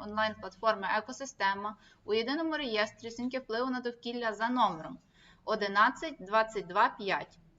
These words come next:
З дня оприлюднення повідомлення про плановану діяльність зауваження та пропозиції від громадськості не надходили. Повідомлення про плановану діяльність було розміщено у публічних місцях на території, де планується провадити плановану діяльність,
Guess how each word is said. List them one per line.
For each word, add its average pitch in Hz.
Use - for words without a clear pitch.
З 190
дня 262
оприлюднення 277
повідомлення 240
про 214
плановану 214
діяльність 208
зауваження 254
та 247
пропозиції 233
від 208
громадськості 233
не 214
надходили. 160
Повідомлення 262
про 302
плановану 285
діяльність 277
було 247
розміщено 240
у 220
публічних 285
місцях 247
на 233
території, 214
де 220
планується 294
провадити 240
плановану 233
діяльність, 180